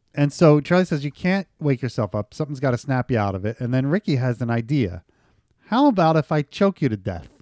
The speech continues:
Will that do it?" <laughs> And at first I thought that was just a joke.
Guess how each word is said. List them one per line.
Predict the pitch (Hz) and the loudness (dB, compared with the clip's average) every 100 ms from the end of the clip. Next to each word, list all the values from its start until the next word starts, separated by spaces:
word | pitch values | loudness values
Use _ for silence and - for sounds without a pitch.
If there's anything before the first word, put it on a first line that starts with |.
| _ _ | _ _
Will | 120 | -2
that | 117 160 _ | 0 -2 _
do | 208 277 | 4 4
it?" | 247 _ _ _ _ _ _ _ | 2 _ _ _ _ _ _ _
<laughs> | - - - - - - - - - - 523 - _ 906 480 _ _ _ _ _ _ _ _ - 160 147 139 131 | -20 -10 -10 -6 -8 -4 -8 -6 -12 -8 -10 -10 _ -14 -14 _ _ _ _ _ _ _ _ -20 -18 -18 -20 -4
And | 151 160 | 2 2
at | |
first | - 240 - | 4 2 4
I | 170 | 4
thought | 170 160 | 4 4
that | 156 | 4
was | 135 | 2
just | 139 127 | 0 0
a | 117 | -2
joke. | 101 117 92 | 2 2 2